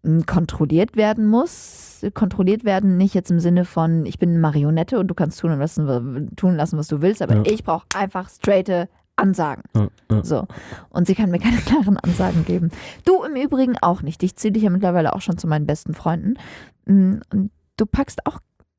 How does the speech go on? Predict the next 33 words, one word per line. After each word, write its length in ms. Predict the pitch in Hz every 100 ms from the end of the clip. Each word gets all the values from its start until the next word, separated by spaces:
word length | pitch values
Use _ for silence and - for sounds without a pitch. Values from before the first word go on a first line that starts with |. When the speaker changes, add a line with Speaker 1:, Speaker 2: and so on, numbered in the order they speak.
| _ -
Speaker 1:
gerne 240 | - 131 135
mit 140 | 123
Samthandschuhen 640 | 117 80 - - - 165
an, 180 | - -
habe 100 | 170
ich 80 | 165
das 140 | -
Gefühl. 400 | - - - 226 254
Speaker 2:
Ja, 100 | 107
es 140 | 110
kommt 160 | - 98
drauf 100 | 90
an. 200 | 87 85 - _ _ _ _ -
Wenn 160 | 101
ich 260 | 101 - -
merke, 680 | 101 107 - 101 98 95 -
jetzt, 440 | 95 - - -
äh, 20 | -
wird 720 | 98 98 65 71 - 107 107
das 140 | 101
hier 100 | -
aber 100 | 104
mal 180 | 104 101
gebraucht 520 | 101 101 101 110 110
und 100 | 107
es 140 | 95 -
wird 120 | 104
hier 160 | - 90
eine, 300 | 98 95 92 - - _ _ _ _ _ _ -
eine 300 | 110 101 98
Lösungsorientierung 1400 | 107 156 143 131 - - 120 117 123 - 139 139 123
gebraucht, 440 | 117 107 107 110
dann 100 | -